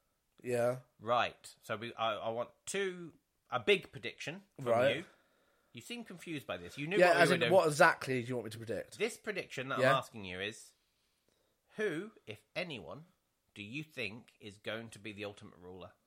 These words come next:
Speaker 2: by
Speaker 1: No
Speaker 2: the end
Speaker 1: one.
Speaker 2: of
Speaker 1: I think it's gonna be a government at the end of it. I
Speaker 2: That's
Speaker 1: think
Speaker 2: what I was gonna say as well. I read
Speaker 1: that
Speaker 2: ages ago.
Speaker 1: that I don't think there's any sense. I think it makes logic for them to go, "All of our problems are because one person wants to rule."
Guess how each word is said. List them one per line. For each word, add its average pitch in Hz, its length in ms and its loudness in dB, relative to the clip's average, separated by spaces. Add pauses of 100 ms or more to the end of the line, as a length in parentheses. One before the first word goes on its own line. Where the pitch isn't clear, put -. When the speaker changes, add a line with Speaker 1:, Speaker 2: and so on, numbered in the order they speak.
Speaker 2:
by - 80 -6
Speaker 1:
No 135 80 -2
Speaker 2:
the 127 60 2
end 113 60 -2
Speaker 1:
one. 110 140 -2
Speaker 2:
of 127 60 2
Speaker 1:
I 135 100 6
think 135 140 -2
it's 123 100 -12
gonna 127 160 -4
be 127 180 -2
a 120 60 0
government 104 460 -4
at 92 80 -12
the 90 100 -8
end 95 120 -10
of 92 60 -10
it. 95 40 -8
I 87 40 -6
Speaker 2:
That's 139 120 2
Speaker 1:
think 127 120 -6
Speaker 2:
what 151 100 2
I 147 100 6
was 151 120 -4
gonna 139 160 -8
say 120 220 2
as 110 80 -4
well. 117 220 4
I 110 140 2
read 127 160 0
Speaker 1:
that 135 120 4
Speaker 2:
ages 120 220 -2
ago. 104 420 -2
Speaker 1:
that 156 200 0
I 170 120 8
don't 170 320 6
think 160 120 -8
there's 147 140 -2
any 170 260 0
sense. 127 540 -2 (320)
I 143 100 2
think 185 160 2
it 196 100 -2
makes 196 220 2 (880)
logic 175 480 6
for - 80 -2
them 143 120 -2
to 151 100 -8
go, 127 340 4 (360)
"All 262 220 4
of 247 60 6
our 240 120 10
problems 180 600 2
are 127 100 6
because 135 280 2
one 147 200 4
person 139 360 4
wants 127 200 -6
to 135 80 -4
rule." 101 340 -2